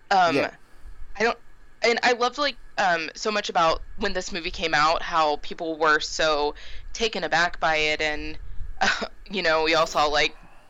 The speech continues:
Speaker 1: Instagram photos of "You will not get your money back." Um, there's a lot of cussing.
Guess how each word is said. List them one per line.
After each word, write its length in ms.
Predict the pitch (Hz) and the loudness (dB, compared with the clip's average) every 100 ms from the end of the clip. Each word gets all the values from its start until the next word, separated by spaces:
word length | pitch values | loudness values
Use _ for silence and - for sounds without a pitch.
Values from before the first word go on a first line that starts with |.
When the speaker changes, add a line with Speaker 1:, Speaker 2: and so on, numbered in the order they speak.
| - - - - - | -20 -20 -18 -8 -6
Speaker 1:
Instagram 540 | 185 190 - 185 180 175 | -4 -4 0 2 2 2
photos 380 | 190 190 190 | 2 2 0
of 120 | 196 180 | -2 -4
"You 80 | 233 | -4
will 100 | 285 | -2
not 200 | 370 381 | 0 0
get 100 | 339 | -2
your 140 | 320 339 | -2 -2
money 240 | 392 311 | -2 0
back." 380 | 170 143 151 - - - - | 2 2 0 -4 -12 -14 -4
Um, 180 | 185 180 | -2 0
there's 220 | 190 208 220 | 2 2 2
a 40 | |
lot 200 | 233 262 | 2 0
of 60 | 262 | 0
cussing. 640 | 262 254 233 175 156 | -4 -4 -4 -4 -6